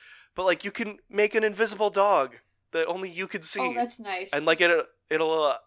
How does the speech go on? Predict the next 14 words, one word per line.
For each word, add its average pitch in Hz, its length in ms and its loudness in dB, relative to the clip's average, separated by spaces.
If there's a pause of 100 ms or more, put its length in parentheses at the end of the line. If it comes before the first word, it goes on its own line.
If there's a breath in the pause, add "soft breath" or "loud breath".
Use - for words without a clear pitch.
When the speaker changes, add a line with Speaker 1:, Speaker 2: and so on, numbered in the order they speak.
Speaker 1:
it 135 380 -6
will 139 140 -8
protect - 580 -4
you 156 260 -8
and 147 100 0
anybody 143 320 0
who 151 140 -6
knows 147 240 -2
your 139 80 -8
s-, - 280 -12
your 135 100 -6
password. 170 580 -4 (880 loud breath)
And 143 420 2
it 139 220 -4